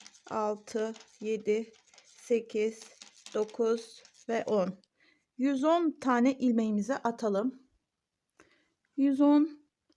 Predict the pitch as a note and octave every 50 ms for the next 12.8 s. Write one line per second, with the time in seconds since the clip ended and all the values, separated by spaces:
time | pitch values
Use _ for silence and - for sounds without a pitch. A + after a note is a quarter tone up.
0 | _ _ C4+ A#3 C#4+ C#4+ D4 C#4+ C4 A#3+ A#3 A#3 A3+ A#3 A#3+ A#3 A#3 A#3 A#3 -
1 | C4 C4 B3+ A#3 B3 C4+ B3 B3+ C4+ C4+ C4+ C4 B3 A#3 - A#3 A#3+ A#3+ - -
2 | A#3+ B3 B3 A#3 A3+ G#3+ G#3 G#3 G3+ G3+ G3+ - - B3+ B3 B3 - - B3+ B3
3 | A#3+ B3 A#3+ B3 A#3+ G#3+ A3 A3+ A3+ A3+ G#3+ G#3 G3+ G3 F#3 F#3+ G#3 A3 G#3+ -
4 | G#3+ G#3 G#3 G3+ G3+ - - - A3+ A3+ - - - - A#3+ A#3 A3+ A3+ A3+ A3+
5 | A3+ - _ _ _ - - _ _ _ _ _ - _ _ _ _ _ _ _
6 | _ - - - - A#3 A3 G#3+ G#3 G#3+ G#3+ - A#3 A3+ A3+ A3 A3 G#3 - G#3
7 | G#3+ G#3 G#3+ G#3 G#3 G#3 - A#3+ A#3+ A#3+ A#3 - - A3+ A3 A#3 A#3 - _ -
8 | - - _ - A#3 C4+ C4+ C4 B3 A#3+ G#3+ - A#3 A#3 A#3+ B3 - - - _
9 | - - F4 - - - A#3+ A#3 A3+ A3+ A3+ A3+ B3+ B3 A#3+ A#3+ - A#3 A3+ -
10 | A3+ A3 A3 A#3+ A#3+ A#3+ A#3 G#3+ G#3 G#3 G3 G3+ G3+ G3+ - G#3 G3+ G3+ G3+ G3+
11 | - A3+ G#3+ G#3+ - - B3 A#3 A#3+ A#3+ A#3 - A#3 G#3+ G#3+ - A3 A3 A3 G#3+
12 | - A3 A3 A3 G#3+ G#3 G3 - A3 G#3+ A3+ A3 - - -